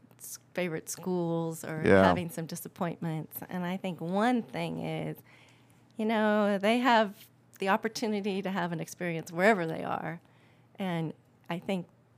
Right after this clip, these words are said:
Speaker 1: a lot of 'em, they will make the best of it and it'll be great wherever they end up. So to not take all those disappointments,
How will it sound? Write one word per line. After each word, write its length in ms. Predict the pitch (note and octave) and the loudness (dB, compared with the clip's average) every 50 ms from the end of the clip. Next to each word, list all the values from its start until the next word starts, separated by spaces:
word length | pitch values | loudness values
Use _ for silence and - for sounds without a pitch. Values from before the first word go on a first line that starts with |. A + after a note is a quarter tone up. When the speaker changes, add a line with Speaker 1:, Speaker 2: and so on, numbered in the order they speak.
| - - | -14 -10
Speaker 1:
a 40 | F3 | -8
lot 280 | E3 E3+ F3+ F#3 F#3 F#3 | -2 2 2 4 4 2
of 100 | E3 E3+ | 2 0
'em, 140 | E3 D#3 E3 - | -2 -4 -6 -6
they 160 | D#3 - E3 - | -8 -8 -8 -8
will 120 | - F3+ F3 | -6 -4 -4
make 240 | E3+ E3 E3 - - | -2 -4 -4 -4 -6
the 80 | E3 | -6
best 320 | D#3+ - D#3+ D#3+ - - F3 | -2 -2 -4 -4 -4 -6 -8
of 80 | D#3 D3+ | -6 -4
it 160 | - D#3+ - - | -4 -6 -4 -6
and 140 | F3 E3+ | -6 -4
it'll 220 | E3+ E3+ E3 E3 E3 | -4 -4 -4 -6 -4
be 320 | D#3+ F3 E3 D#3+ D#3 C#3+ - - - - - | -4 -4 -4 -4 -6 -10 -12 -20 -20 -16 -8
great 400 | - F#3+ F#3+ E3 D#3+ - - - | -2 -2 0 0 -2 -4 -6 -6
wherever 440 | F3+ F#3 - - G3+ F#3 G3 F#3+ | -6 -2 2 4 4 4 2 0
they 180 | E3+ E3+ D#3 - | -2 -2 -4 -4
end 200 | D3+ - - - | -4 -6 -6 -6
up. 200 | - - - - _ - | -6 -6 -8 -10 _ -12
So 260 | - - F#3 F#3+ F#3+ | -4 0 0 0 0
to 160 | - - B3 | 0 -2 2
not 260 | C4+ C4+ C4+ - - | 4 4 4 4 2
take 300 | - - B3+ A3+ A3 - | 0 -2 -2 -2 0 0
all 140 | - G3 G3 | 0 0 0
those 160 | F#3+ F#3 F3 | 0 -2 -4
disappointments, 1000 | - - G3 - - - - - A#3 A3+ - - A#3+ A#3 A3 G#3 - - - - | -6 -10 -12 -12 -12 -12 -8 -4 -4 -4 -4 -4 -4 -4 -4 -4 -8 -12 -18 -18